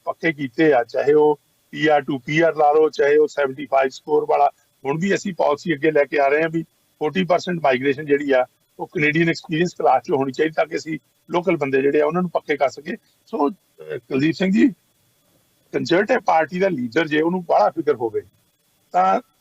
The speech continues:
ਸਾਡੇ ਕੈਨੇਡੀਅਨ ਜਿਹੜੇ ਨੇ ਲੋਕ, ਉਹਨਾਂ ਦਾ ਕਤਲੇਆਮ ਕੈਨੇਡੀਅਨ ਸੋਇਲ ਦੇ ਉੱਤੇ ਹੋ ਰਿਹਾ, ਔਰ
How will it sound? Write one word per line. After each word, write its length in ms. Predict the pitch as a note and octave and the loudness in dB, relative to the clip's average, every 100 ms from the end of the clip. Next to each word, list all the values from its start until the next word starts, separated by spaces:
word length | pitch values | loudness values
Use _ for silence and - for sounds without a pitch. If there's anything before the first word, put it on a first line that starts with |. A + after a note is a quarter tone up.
| _ | _
ਸਾਡੇ 460 | - C#3 D3 G#3 | -4 -2 0 0
ਕੈਨੇਡੀਅਨ 580 | F#3 D#3+ E3 F3+ G#3 G3 G#3+ _ _ _ | 0 0 0 0 0 -2 -4 _ _ _
ਜਿਹੜੇ 200 | C3+ D#3 | 0 0
ਨੇ 200 | B2+ G#2+ - _ _ B2+ | 0 -6 -12 _ _ -4
ਲੋਕ, 600 | B2+ C#3 C#3 C#3 C3+ - _ _ _ _ _ _ _ | 2 4 4 0 -8 -8 _ _ _ _ _ _ _
ਉਹਨਾਂ 280 | F3+ A#3 B3 | -4 0 2
ਦਾ 140 | G3+ | 2
ਕਤਲੇਆਮ 720 | F#3 D#3 D#3 D3 C3+ C3+ D3+ F3+ _ _ _ - | 0 -2 0 0 2 2 -2 -6 _ _ _ -8
ਕੈਨੇਡੀਅਨ 380 | D3 F3 G#3 | -2 0 0
ਸੋਇਲ 320 | G3 - C#3 C#3+ | -2 0 0 2
ਦੇ 100 | D3+ | 0
ਉੱਤੇ 200 | C#3+ D#3+ | 0 0
ਹੋ 180 | D3 | 2
ਰਿਹਾ, 260 | D3 D#3+ E3 - _ _ _ _ _ - | 4 2 2 -4 _ _ _ _ _ -4
ਔਰ 140 | F#3 | -4